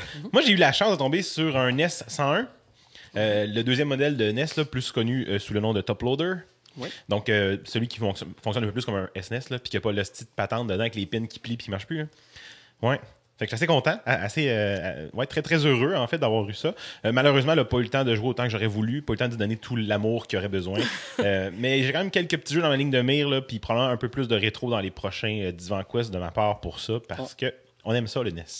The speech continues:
Speaker 2: On est dû, euh, pour faire
Speaker 1: Ouais,
Speaker 2: un
Speaker 1: hein ?
Speaker 2: peu plus de rétro. Je
Speaker 1: Ouais.
Speaker 2: m'ennuie.
Speaker 1: Quand même, quand même. Euh, sinon, j'ai découvert cette semaine une nouvelle série de petites, euh, vidéos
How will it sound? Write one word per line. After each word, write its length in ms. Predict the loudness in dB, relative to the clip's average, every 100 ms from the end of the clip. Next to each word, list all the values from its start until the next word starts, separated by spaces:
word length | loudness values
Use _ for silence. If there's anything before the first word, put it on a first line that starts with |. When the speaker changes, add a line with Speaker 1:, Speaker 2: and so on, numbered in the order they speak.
| -6
Speaker 2:
On 120 | -2
est 80 | -2
dû, 300 | -2 -8 -8
euh, 160 | -10 -12
pour 160 | -16 -14
faire 180 | -14 -2 4
Speaker 1:
Ouais, 140 | 4
Speaker 2:
un 40 |
Speaker 1:
hein ? 40 | 4
Speaker 2:
peu 60 |
plus 180 | -2 -8
de 60 | -10
rétro. 320 | -12 -14 -18 _ _ -8
Je 140 | -4
Speaker 1:
Ouais. 60 | -2
Speaker 2:
m'ennuie. 240 | -4 -10 -14 _ -20 -16 -6
Speaker 1:
Quand 100 | -6
même, 120 | -6 -10
quand 100 | -10
même. 100 | -10 -12 _ _ -20 -20 -4 4
Euh, 200 | 4 4
sinon, 240 | 2 4
j'ai 120 | 6 4
découvert 320 | 4 4 4
cette 120 | 2
semaine 180 | 0 2
une 100 | 2
nouvelle 220 | 2 0
série 300 | 0 -2 0
de 100 | -2
petites, 300 | -4 -4 2
euh, 100 | 4
vidéos 560 | 4 2 2 4 2